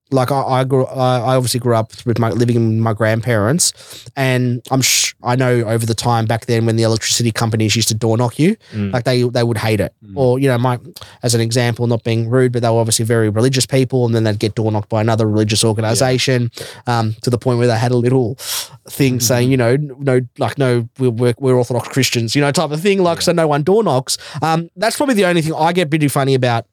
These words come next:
Speaker 1: door knocking older people for me, 'cause I don't
Speaker 3: Yeah.
Speaker 1: wanna scare them. Is real estate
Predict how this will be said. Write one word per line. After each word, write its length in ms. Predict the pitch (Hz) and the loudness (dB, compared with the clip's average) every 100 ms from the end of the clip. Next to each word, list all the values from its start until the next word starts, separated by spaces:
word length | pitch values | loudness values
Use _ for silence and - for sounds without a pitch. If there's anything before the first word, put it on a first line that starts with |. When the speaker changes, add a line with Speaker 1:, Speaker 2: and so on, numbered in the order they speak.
| 127 | -2
Speaker 1:
door 140 | 131 | 0
knocking 240 | 123 - 123 | 2 0 0
older 200 | 113 117 | 2 2
people 320 | 113 110 120 | 0 0 0
for 120 | - | 0
me, 200 | 113 117 | 2 0
'cause 140 | 147 135 | 2 0
I 80 | |
don't 100 | 127 | 2
Speaker 3:
Yeah. 40 | 127 | 2
Speaker 1:
wanna 120 | 123 | 0
scare 280 | 113 - 104 | 0 0 0
them. 180 | 104 87 - | 0 -2 -4
Is 180 | 143 139 | -4 0
real 200 | 151 160 | 2 2
estate 320 | 170 - 156 | 2 0 0